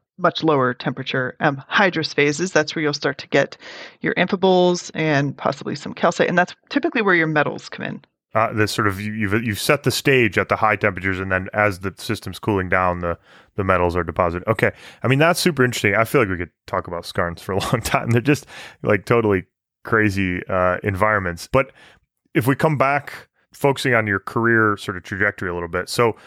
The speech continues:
Speaker 2: you started out, interestingly, as a mine geologist, or you, you, you worked your way up to a mine geologist, then went and got your master's, exploration geologist,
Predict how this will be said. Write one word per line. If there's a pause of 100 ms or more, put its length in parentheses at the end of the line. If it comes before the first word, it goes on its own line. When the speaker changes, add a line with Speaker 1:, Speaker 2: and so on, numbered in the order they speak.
(160)
Speaker 2:
you
started
out,
interestingly,
as
a
mine
geologist,
or
you,
you,
you
worked
your
way
up
to
a
mine
geologist,
then
went
and
got
your
master's,
exploration
geologist,